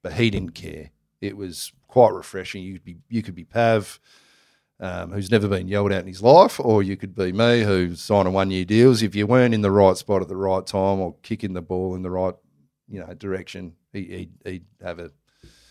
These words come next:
have a stern word to you. So, um,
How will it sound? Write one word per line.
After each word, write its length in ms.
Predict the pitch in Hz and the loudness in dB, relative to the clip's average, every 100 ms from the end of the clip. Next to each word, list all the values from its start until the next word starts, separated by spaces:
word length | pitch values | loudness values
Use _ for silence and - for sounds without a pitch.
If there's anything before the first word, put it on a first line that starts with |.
| _ - | _ -10
have 120 | 104 | -6
a 40 | |
stern 520 | 101 - 123 120 113 110 | -6 -4 -2 0 0 2
word 320 | 113 113 107 | 6 4 4
to 100 | 107 | -2
you. 160 | 95 87 | -2 -4
So, 540 | - 104 104 104 101 - | 0 2 6 4 2 -2
um, 480 | 110 104 104 101 | -4 -2 -2 -4